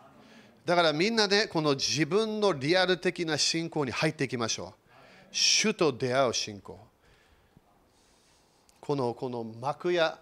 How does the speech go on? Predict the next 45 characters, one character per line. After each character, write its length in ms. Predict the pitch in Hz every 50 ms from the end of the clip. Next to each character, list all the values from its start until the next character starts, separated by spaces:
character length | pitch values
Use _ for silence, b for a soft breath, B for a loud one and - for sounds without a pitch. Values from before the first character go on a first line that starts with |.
| - -
の 100 | 123 127
こ 120 | - - 123
の 140 | 113 110 110
ね、 100 | 131 135
神 360 | - - - 160 170 175 160
様 380 | - 170 170 160 156 147 143
の 300 | 139 139 147 165 175 170 B B B B B
栄 240 | - 135 147 151 147
光 180 | 151 147 147 143
の 120 | 135 120
場 140 | 101 123 123
所 160 | - - 131
に 100 | 127 120
入 240 | - - - 127 127
っ 20 |
て 180 | - - 120 110
い 40 | 107
く 100 | - -
た 100 | 120 104
め 100 | 110 120
の 80 | 127
信 220 | - - 107 101 92
仰。 140 | - 92 -
コ 120 | - - 180
ロ 100 | 180 -
サ 180 | - 160 147
イ 80 | 139 135
四 220 | 139 151 156 147
章 260 | - - - 127 123
の、 280 | 123 135 151 175 185 180 b b b b b b b b b
え 100 | - 110
ー、 20 | 107
三 240 | - - 135 113
節。 380 | 98 - - - - - - - _ _ _ _ _ _ _ _ _ _ _ _ _ _ _ _ _ _ _ _ _ _ _ _ _ _ _ _ - - B B B B B B B B B 123
「同 220 | 160 196 208 208
時 120 | - 196
に 60 | 170 156
私 340 | 151 160 151 196 190 -
た 80 | - 202
ち 80 | - 190
の 100 | 180 165
た 100 | - 175
め 120 | 175 170
に 100 | 170 175
も 180 | 196 233 240